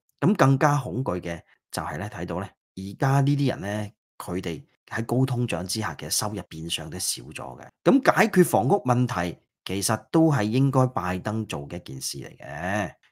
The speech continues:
噉從經濟學者角度嚟睇呢，當前美國嘅房屋問題主要係供需問題啦，解決就係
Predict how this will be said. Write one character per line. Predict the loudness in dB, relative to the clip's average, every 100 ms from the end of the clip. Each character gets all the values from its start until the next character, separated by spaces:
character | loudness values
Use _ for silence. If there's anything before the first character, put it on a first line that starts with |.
| 2
噉 | 4
從 | 4 4
經 | 4 6
濟 | 6 4 0 _ _
學 | 2 4
者 | 4
角 | 4 2
度 | 0
嚟 | -4
睇 | -2 -2
呢， | 0
當 | 4 4 4
前 | 2 0
美 | -2 0 2
國 | 2
嘅 | 2
房 | 0 0
屋 |
問 | 0 -2
題 | -2
主 | 2
要 | 2 2 -4 _ -2
係 | 2
供 | 6 6 6
需 | 6
問 | 4 2 -2
題 | -2
啦， | 2 2
解 | 2 0
決 | 0 -2 -4 _ _
就 | -4 -2
係 | -2 -2